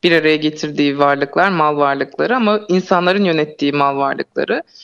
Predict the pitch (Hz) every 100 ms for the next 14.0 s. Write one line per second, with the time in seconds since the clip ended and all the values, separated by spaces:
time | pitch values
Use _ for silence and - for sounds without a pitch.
0 | - - 196 208 214 202 196 190 196 208
1 | 180 190 202 202 170 165 175 - 165 175
2 | 196 196 208 196 - 190 190 202 214 175
3 | - - - 202 180 185 180 185 214 -
4 | 196 - 220 - 185 180 180 185 202 185
5 | 196 185 214 214 202 202 190 185 240 -
6 | _ _ - 202 208 220 214 - - 185
7 | 185 202 233 - 190 175 175 165 156 135
8 | 139 - - 269 320 - - - 175 208
9 | 214 - 285 240 233 233 226 240 240 208
10 | 208 208 220 226 - 190 196 185 180 -
11 | 156 143 - 151 147 147 175 175 190 202
12 | 190 180 180 175 - - 208 233 - -
13 | - - 196 214 220 208 185 180 220